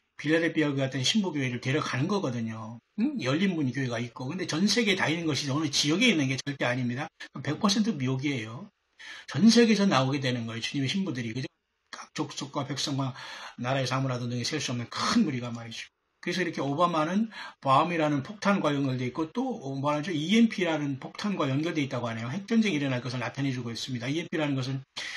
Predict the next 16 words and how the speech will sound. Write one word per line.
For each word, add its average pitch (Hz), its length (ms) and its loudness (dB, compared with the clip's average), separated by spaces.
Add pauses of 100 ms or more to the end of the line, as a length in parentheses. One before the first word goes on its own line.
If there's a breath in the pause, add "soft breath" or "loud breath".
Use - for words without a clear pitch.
(180 loud breath)
북한에도 151 380 0
저렇게 131 280 -2
한다고 147 300 0
하죠. 120 160 -4
그러니까 139 160 -2
전쟁이 151 320 -2
일어나기, 135 360 0
이엠피 147 200 0
폭탄을 131 300 -6
하면 123 180 -2
모든 190 300 -2
스마트폰, 160 600 -4
인터넷 147 360 -2
다 147 160 -2
마비되는 143 540 2
거예요. 113 420 -10